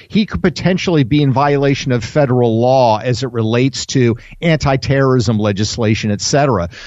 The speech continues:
So there are so many regulatory things that these large companies have to abide by.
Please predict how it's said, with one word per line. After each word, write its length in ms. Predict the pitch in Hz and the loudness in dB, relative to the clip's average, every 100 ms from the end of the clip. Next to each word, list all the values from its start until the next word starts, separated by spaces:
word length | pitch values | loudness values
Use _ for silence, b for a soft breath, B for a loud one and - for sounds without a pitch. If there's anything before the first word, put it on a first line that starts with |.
| B | B
So 180 | - 180 | -2 0
there 180 | 175 160 | 0 -2
are 100 | 156 | -4
so 480 | - - 208 226 | -6 -2 2 2
many 440 | 214 185 190 180 139 | 2 0 0 0 0
regulatory 1120 | 117 123 175 185 185 156 - 170 156 143 120 | 0 2 2 2 0 0 -2 -2 0 2 0
things 480 | - 170 165 151 113 | 0 0 2 0 0
that 160 | 135 | 0
these 200 | - 113 | 0 -2
large 460 | 117 120 151 165 - | 0 2 2 2 -2
companies 500 | - 147 139 123 117 | -2 -2 -2 -2 -2
have 380 | 127 143 151 - | -2 0 -2 -4
to 360 | - 135 123 117 B | -2 0 0 -2 B
abide 600 | 147 117 135 156 240 156 | -2 0 0 0 -2 -4
by. 480 | 120 95 87 92 | -4 -2 -2 -4